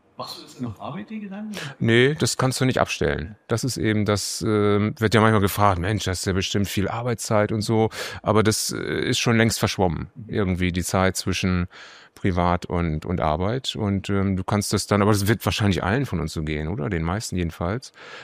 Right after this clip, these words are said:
Speaker 2: dass du es nicht ausstellen kannst, sondern Dinge beschäftigen dich, weil sie auch für dich wichtig sind. Und, ähm, dann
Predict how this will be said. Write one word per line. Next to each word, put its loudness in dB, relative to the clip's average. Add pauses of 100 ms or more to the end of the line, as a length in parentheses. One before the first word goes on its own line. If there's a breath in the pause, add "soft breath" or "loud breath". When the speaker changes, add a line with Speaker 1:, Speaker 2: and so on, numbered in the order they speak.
(100)
Speaker 2:
dass -4
du -2
es 0
nicht 2
ausstellen 4
kannst, -2
sondern 0
Dinge 2
beschäftigen 0
dich, -2 (400 loud breath)
weil 4
sie 0
auch 0
für 0
dich 2
wichtig 0
sind. 0 (420 soft breath)
Und, -2
ähm, 0
dann -2